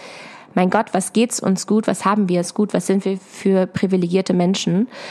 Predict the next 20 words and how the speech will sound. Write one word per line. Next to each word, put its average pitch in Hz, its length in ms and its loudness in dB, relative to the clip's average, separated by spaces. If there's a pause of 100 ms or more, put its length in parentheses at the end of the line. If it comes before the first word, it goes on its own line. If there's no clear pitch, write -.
(120)
dass - 200 -2
wir 185 100 4
uns 185 140 0
das 185 200 0
jetzt 185 200 0
hier 185 180 2
alles... 180 380 0 (100)
Ähm, 175 460 2 (480)
ich 170 120 -4
sag 175 160 -2
jetzt 185 160 -2
mal, 180 140 2
gönnen 180 380 2
können. 185 340 2 (480)
Und, 185 480 0
ähm, 185 640 0 (160)
dann 220 180 2
haben 226 200 2
wir 220 120 2
uns - 320 -2